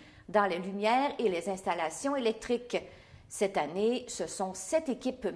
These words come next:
masculines et sept équipes féminines qui disputeront cent vingt-huit parties au total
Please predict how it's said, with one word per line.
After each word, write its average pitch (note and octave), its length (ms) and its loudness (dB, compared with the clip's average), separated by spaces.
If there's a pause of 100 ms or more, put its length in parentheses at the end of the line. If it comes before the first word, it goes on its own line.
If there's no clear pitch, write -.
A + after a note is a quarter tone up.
masculines A#3+ 760 0
et F3 120 -2
sept A#3+ 280 -2
équipes A#3 400 -4
féminines A#3 760 -2 (420)
qui F#3 180 -6
disputeront B3+ 800 0
cent - 280 0
vingt-huit G#3+ 520 0 (100)
parties C#4 500 0
au A3 120 0
total F#3+ 600 0